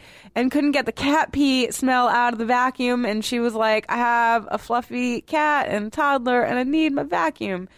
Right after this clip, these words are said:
Um, so she already heard the episode,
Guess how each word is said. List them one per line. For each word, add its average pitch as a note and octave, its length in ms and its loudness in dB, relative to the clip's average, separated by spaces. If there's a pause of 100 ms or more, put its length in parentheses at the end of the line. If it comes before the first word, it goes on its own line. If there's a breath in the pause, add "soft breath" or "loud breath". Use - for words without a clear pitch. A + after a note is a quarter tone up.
(400 soft breath)
Um, A3 500 2 (340)
so D4 300 2
she F#4 500 2
already F4 600 4
heard D#4+ 480 2
the C#4+ 120 0
episode, A#3 800 2